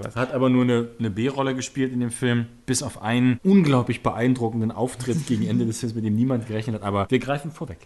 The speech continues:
Speaker 2: Wir müssen mit den Boobs
Speaker 1: Wir müssen mit den Boobs
Speaker 2: also,
Speaker 1: anfangen.
Speaker 2: also man kann das gar nicht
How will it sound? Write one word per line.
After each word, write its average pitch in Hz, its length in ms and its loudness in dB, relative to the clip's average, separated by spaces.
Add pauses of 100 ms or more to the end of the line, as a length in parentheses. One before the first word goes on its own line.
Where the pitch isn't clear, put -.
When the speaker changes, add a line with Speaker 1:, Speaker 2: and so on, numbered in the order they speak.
(240)
Speaker 2:
Wir 120 80 -2
müssen 139 160 -2
mit 147 80 -4
den 127 160 -2
Boobs 123 240 0
Speaker 1:
Wir 120 80 -2
müssen - 280 0
mit 143 80 -4
den 131 120 -2
Boobs 123 200 -6
Speaker 2:
also, 107 140 -2
Speaker 1:
anfangen. 107 180 -6
Speaker 2:
also 143 140 2
man 165 160 4
kann 220 240 2
das - 200 -4
gar 165 180 -2
nicht 160 300 -2